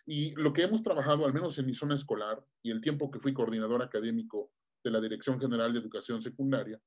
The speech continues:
que los maestros, pues, busquen su forma-, su propio trayecto formativo. Es decir, gestionen su formación continua. Que no nos vayamos solamente a lo que nos gusta. A mí me encanta la música,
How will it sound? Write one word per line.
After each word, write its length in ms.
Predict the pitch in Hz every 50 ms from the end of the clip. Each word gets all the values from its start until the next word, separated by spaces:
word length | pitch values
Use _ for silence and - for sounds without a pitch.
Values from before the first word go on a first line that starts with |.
| _ _ _ - - - _ _ _
que 120 | - 170 165
los 180 | 165 160 151
maestros, 880 | 180 185 185 202 220 233 226 220 220 - - 185 196 226 220 - - _ _ _ _ _ _ _ _ _ _ _ _
pues, 160 | - 151 143 135
busquen 640 | 143 208 285 320 - - - 165 147 139 139 139 -
su 200 | - - - 151
forma-, 320 | 139 139 143 139 135 139 135
su 280 | 135 - - 156 135
propio 280 | 139 175 196 202 190 165
trayecto 380 | - 147 139 139 139 135 143
formativo. 580 | 135 - 131 113 113 117 110 - 110 98 92 - _ _ _ _ _ _ _ _ _ _ _
Es 160 | - 160 175
decir, 380 | 175 160 131 143 180 208 214 - _
gestionen 680 | - - 160 147 147 - 180 196 196 196 196 180 156
su 180 | 139 - 226 214
formación 600 | - 170 151 135 131 120 - - 123 117 113 110
continua. 540 | - 117 107 107 - - 95 90 - _ _ _ _ _ _ _ _ _ _ _ _ _ _ _ _ -
Que 100 | - 147
no 160 | 143 147 175
nos 160 | 208 226 220
vayamos 460 | 185 175 156 165 180 190 208 214 170 -
solamente 440 | 175 185 190 170 165 170 180 -
a 40 | 190
lo 100 | 170 139
que 100 | 131 127
nos 180 | 113 110 - -
gusta. 460 | - 208 247 233 - - - - - _ _ _ _ _ _ _ _ _ -
A 60 | 110
mí 80 | 110 139
me 80 | 165
encanta 460 | 160 135 135 - 135 156 156 - 143 127
la 100 | 120 117
música, 500 | 139 185 214 214 - 139 131 127 113